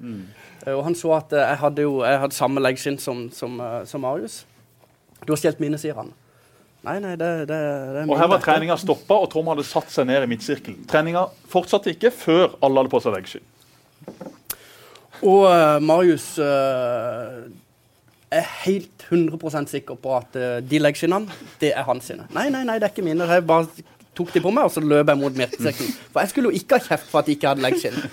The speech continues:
Speaker 2: Jeg var jo livredd.
Speaker 3: Og Marius mente sånn at når vi fikk denne beskjeden, så var det bare all, hver en skulle bare redde seg, redde hver enkelt, ikke sant? Så det var bare, det var sånn,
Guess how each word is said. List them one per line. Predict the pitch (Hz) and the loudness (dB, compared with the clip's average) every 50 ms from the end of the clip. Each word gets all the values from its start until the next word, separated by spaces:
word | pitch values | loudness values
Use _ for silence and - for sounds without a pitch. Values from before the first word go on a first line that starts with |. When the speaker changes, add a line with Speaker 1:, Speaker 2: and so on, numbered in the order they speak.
| - - - - | -12 -12 -6 -2
Speaker 2:
Jeg | 160 185 | 0 2
var | 214 202 | 4 4
jo | 170 | 4
livredd. | 151 151 156 139 131 123 123 131 - - - - | 4 4 4 2 2 0 -2 -2 -6 -10 -4 0
Speaker 3:
Og | 156 156 | 2 4
Marius | 156 170 170 165 170 | 6 6 6 6 4
mente | 185 147 135 151 131 | 2 0 0 0 0
sånn | 143 139 135 | 0 2 2
at | 131 127 131 143 143 147 139 | 2 2 0 -2 -6 -4 -2
når | 139 139 147 | 0 0 0
vi | 147 | 0
fikk | - 170 165 | -2 -2 0
denne | - 135 131 127 | 0 0 0 0
beskjeden, | 120 113 143 143 127 | 0 0 0 0 0
så | 127 | 2
var | 120 117 | 2 4
det | 123 120 | 4 4
bare | 117 113 110 - | 4 4 4 4
all, | 131 127 123 127 - - | 2 2 2 0 -2 0
hver | 127 143 143 147 131 123 | 2 4 4 6 4 2
en | 127 | 0
skulle | - - 131 | -2 -2 2
bare | 120 123 110 110 | 2 4 4 2
redde | 113 120 113 | 0 0 -2
seg, | - - - | -6 -4 -2
redde | 117 117 117 117 123 | 0 0 0 0 0
hver | 113 110 104 117 117 | 0 0 0 0 -2
enkelt, | - - - - - | -4 -6 -6 -4 -4
ikke | - - | -2 0
sant? | - 135 | 0 2
Så | - 127 | 2 2
det | 127 | 4
var | 123 - | 4 4
bare, | 117 120 123 - - - - - - | 6 4 4 2 0 -6 -8 -4 0
det | 151 | 2
var | 127 147 151 | 4 4 2
sånn, | - - 190 - - - | 2 0 -2 -2 -2 -4